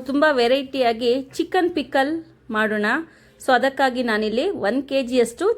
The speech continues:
ಚಿಕನ್ನ ತಗೊಂಡಿದ್ದೀನಿ. ಒಂದು ಮೂರಷ್ಟು ಬೆಳ್ಳುಳ್ಳಿ ಎಸಳಿದೆ ನೋಡಿ.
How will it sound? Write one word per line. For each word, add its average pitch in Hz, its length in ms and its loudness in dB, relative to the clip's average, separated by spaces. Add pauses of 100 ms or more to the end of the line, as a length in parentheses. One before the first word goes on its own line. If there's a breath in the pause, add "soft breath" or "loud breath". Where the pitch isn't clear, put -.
ಚಿಕನ್ನ 240 360 -4 (100)
ತಗೊಂಡಿದ್ದೀನಿ. 226 560 -2 (600 soft breath)
ಒಂದು 247 160 0 (100)
ಮೂರಷ್ಟು 302 560 2 (140)
ಬೆಳ್ಳುಳ್ಳಿ 240 440 4
ಎಸಳಿದೆ 220 520 -4
ನೋಡಿ. 208 200 -2